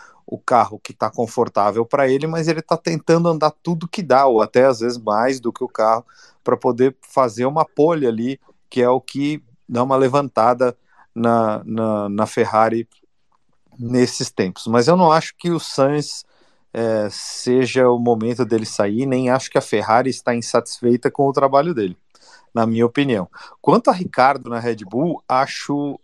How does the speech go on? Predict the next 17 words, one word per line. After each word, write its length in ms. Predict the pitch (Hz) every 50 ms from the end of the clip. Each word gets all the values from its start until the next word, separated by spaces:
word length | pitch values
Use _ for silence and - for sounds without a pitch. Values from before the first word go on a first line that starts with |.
| _ _ _ _ _ _ -
de 240 | 123 107 98 139 151
verdade 560 | 165 165 135 117 123 127 139 147 139 147 - -
impossível, 640 | 170 202 240 - 202 - - - 107 90 87 85 - - _ _ _ _ - - - - - - -
a 80 | 113
não 140 | 113 117 107
ser 160 | - - 135
que 140 | - - 214
o 40 | 202
Pérez 480 | - _ - 131 113 117 123 135 - -
peça 320 | - 139 135 131 - -
demissão 500 | 120 127 120 117 107 - - - 131 139
e 40 | -
fale, 220 | - - 101 95 -
"Quero 260 | - 139 151 165 170
ir 100 | 165 160 160
embora." 340 | 156 131 110 95 90 92 - _ _ _ _ _ _ _ _ _ _ _ _ - -
Aí 320 | 113 113 107 104 117 156